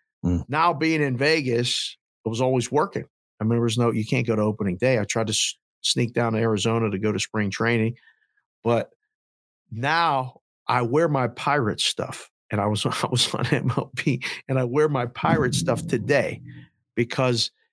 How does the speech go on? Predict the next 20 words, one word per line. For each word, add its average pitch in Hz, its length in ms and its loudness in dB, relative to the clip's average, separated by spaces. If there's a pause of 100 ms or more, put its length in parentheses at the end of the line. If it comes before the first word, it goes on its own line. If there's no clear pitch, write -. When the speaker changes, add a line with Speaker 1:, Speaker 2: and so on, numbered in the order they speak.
(220)
Speaker 2:
it's, - 580 2 (180)
<laughs> - 60 -2 (680)
it's, - 380 -2 (200)
it's 139 180 -2
the 165 180 2
only 175 180 0
day 175 240 2
you 175 180 2
can 143 200 0
wear - 540 0
it. 359 80 2 (100)
<laughs> - 20 -20 (200)
Like, - 220 -2 (180)
as 262 240 2 (260)
we're, 254 200 2 (220)
we're 233 140 2
eliminated 240 800 2
by, 202 240 4 (500)
by, 180 460 2 (220)
um, 160 520 2